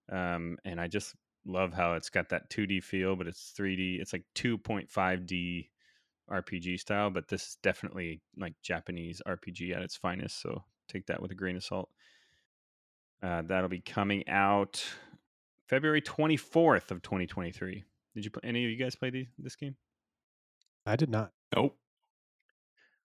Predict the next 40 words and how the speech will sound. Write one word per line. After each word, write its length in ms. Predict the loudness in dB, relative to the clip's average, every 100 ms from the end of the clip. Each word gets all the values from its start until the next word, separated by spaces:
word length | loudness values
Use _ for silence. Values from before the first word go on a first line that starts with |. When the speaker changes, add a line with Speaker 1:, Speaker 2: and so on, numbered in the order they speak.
| _
Speaker 2:
A 40 | 6
lot 80 |
of 60 | 8
Speaker 1:
Cool. 100 | 10
Speaker 2:
people 140 | 12
love 140 | 12 10
Speaker 1:
We'll 40 |
Speaker 2:
it, 40 | 8
Speaker 1:
just 120 | 4
Speaker 2:
though. 80 | 4
Speaker 1:
roll. 340 | 2 2 -2 -12 _ -20 -20 _ _ _ 4
Yeah, 260 | 6 6 6
it, 300 | 2 -2 0
it 20 |
has, 380 | 2 4 2 -6
like, 200 | -6 -6 -8 -18 -20 -4
high 160 | 0
reviews. 640 | 2 2 0 -4 -6 -10 -16 -16 -6
Uh, 300 | -2 0 2
another, 440 | 6 8 8 8
uh, 200 | 8 6
similar 600 | 2 -4 0 2 4 2
type, 340 | 4 2 2 2
uh, 440 | 2 2 0 -4 -8 -12 0
game, 480 | 2 2 2 0 -6 _
Fire 720 | -18 -18 -20 -20 2 4 6 4
Emblem. 420 | 4 4 4 2
The 60 | 2
next 260 | 2 0
one 240 | -2 0 0
was 160 | 0
announced, 360 | 0 -2 -2 -4
Engage, 600 | -4 0 4 6 6 4 -2
coming 220 | 0 0
out 140 | 0
January 540 | 0 2 4 4 4 2
of 60 |
twenty 240 | 0 -4 -4
twenty-three. 540 | -4 -6 -2 -2 -2 -8 -20 -20 -20 _
So 240 | -2 2